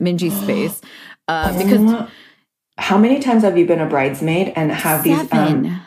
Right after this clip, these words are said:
Speaker 2: asks? Ooh, you are shy of the movie. Um,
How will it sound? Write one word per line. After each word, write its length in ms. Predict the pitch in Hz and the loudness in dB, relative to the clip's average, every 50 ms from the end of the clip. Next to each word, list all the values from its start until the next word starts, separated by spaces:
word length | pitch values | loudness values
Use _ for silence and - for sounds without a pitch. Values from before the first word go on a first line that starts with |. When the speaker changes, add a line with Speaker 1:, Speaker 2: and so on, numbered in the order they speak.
| - - | -10 -8
Speaker 2:
asks? 540 | 165 160 156 156 160 - - - - - _ _ - | -4 -4 -4 -4 -6 -8 -10 -12 -16 -16 _ _ -4
Ooh, 260 | 190 254 339 - 554 539 554 571 571 587 587 587 587 605 587 587 - - | 0 0 0 0 -2 -4 -2 0 0 0 0 -2 -2 -4 -4 -4 -2 0
you 140 | 220 220 220 | 0 2 2
are 180 | 185 175 165 175 | 0 0 -2 -4
shy 500 | - - - - - - 185 185 196 202 | -6 -10 -12 -12 -6 -4 -2 -2 0 0
of 140 | 202 196 180 | -2 -2 -2
the 80 | 185 | -2
movie. 460 | 185 180 165 151 151 - - - - | 0 0 0 0 0 -2 -2 -2 -2
Um, 500 | - 165 156 147 143 143 139 143 - - | -2 -2 -2 -2 -4 -4 -4 -4 -6 -6